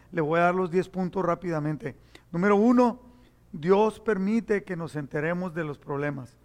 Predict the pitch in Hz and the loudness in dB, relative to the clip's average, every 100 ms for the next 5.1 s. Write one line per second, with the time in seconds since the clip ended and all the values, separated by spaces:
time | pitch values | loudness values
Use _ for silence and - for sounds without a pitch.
0 | - _ _ 165 196 214 196 226 233 - | -20 _ _ -2 2 2 4 4 2 -2
1 | - - _ _ 160 180 196 202 202 208 | -20 -20 _ _ -2 2 4 4 2 -2
2 | 170 165 180 190 - 175 190 175 165 151 | -2 -6 -2 -4 -2 -2 0 -2 -4 -2
3 | 175 180 180 196 196 190 175 151 131 175 | -2 -2 -2 0 -2 -4 -6 -6 -4 -4
4 | 175 190 - 185 170 175 175 175 - - | -4 -6 -2 -2 0 0 -2 -8 -10 -4
5 | 190 | -4